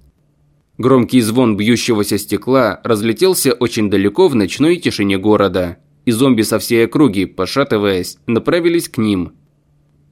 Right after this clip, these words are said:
На автобусе они регулярно проезжали мимо этого торгового центра,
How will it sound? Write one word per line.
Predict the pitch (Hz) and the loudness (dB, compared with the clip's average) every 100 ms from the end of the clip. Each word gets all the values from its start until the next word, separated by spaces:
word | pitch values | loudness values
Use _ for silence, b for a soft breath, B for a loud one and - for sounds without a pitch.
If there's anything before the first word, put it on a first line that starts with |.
| _ | _
На | 110 107 | -2 0
автобусе | 101 151 139 110 - 98 - | 0 0 2 0 0 -4 -2
они | 120 160 | 2 2
регулярно | 139 104 107 151 143 131 | 2 2 2 2 2 0
проезжали | 117 107 101 139 139 | 2 2 2 2 2
мимо | 107 143 170 | 2 2 2
этого | 156 123 120 139 139 | 0 0 0 0 2
торгового | 135 101 104 104 110 | 0 0 2 2 0
центра, | - 123 104 92 95 90 | -2 -2 0 0 -2 -4